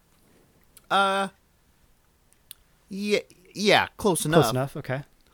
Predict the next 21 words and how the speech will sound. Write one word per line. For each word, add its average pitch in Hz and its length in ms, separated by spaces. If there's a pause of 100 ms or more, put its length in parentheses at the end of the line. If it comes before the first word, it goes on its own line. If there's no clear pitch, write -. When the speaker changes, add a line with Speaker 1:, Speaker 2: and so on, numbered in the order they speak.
(500)
Speaker 1:
You 139 120
know. 110 160 (360)
Speaker 2:
Um, 117 640 (1600)
Speaker 1:
Like, 117 240
I 120 100
did 120 100
not 113 120
have 110 140
an 104 80
N 101 140
E 101 120
S 92 160
in 98 80
eighty-five. 87 720 (2750)
Right. 87 260 (880)
Speaker 2:
Oh, 208 80
yeah, 143 220
yeah, 107 140
sure, - 180 (200)
sure. - 160 (1700)
But 127 160